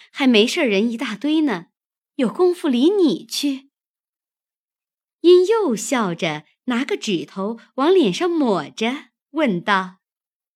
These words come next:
：“你到底算宝玉的什么人呢？”那五儿听了，自知失言，便绯红了脸，但要解说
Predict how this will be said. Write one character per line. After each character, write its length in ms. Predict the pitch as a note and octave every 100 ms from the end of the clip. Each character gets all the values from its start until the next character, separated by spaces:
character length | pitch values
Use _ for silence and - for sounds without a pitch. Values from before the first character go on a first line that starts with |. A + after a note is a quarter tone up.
| _ _ _ _ _
：“你 140 | A3 F#3
到 240 | A#3 G3
底 360 | G3 F3+ E3 - _ _ _ _ _ -
算 260 | G#4+ D4+
宝 220 | C4 E3+ E3+
玉 180 | D#4+
的 140 | B3+ A3+
什 260 | - A3
么 140 | F#3 F4
人 340 | F4+ G#3 F3
呢？” 280 | G3 G#3+ A3 _ _ _ _ _ _ _ _ _ _ _ _ _ _ -
那 160 | G#4+
五 220 | D#4+ G#3+ E3+
儿 180 | F3
听 320 | G3 - F#4 F4+
了， 300 | F#3 D#3 - _ _
自 200 | F#4 -
知 200 | - E4
失 260 | - G4+
言， 540 | F4+ F#3 C#3 C3+ F#3+ - _ _ _ _
便 460 | A3 F3 D3 C3 C3+
绯 400 | _ C#4 C4+ C#4+
红 340 | - C3+ C#3+
了 120 | A#3
脸， 340 | D3 C#3 - _ _ _ _ _ _ _ _ _
但 160 | A4 G#4+
要 140 | F#4
解 260 | - F#3+ C#3+
说 380 | - A#3 A#3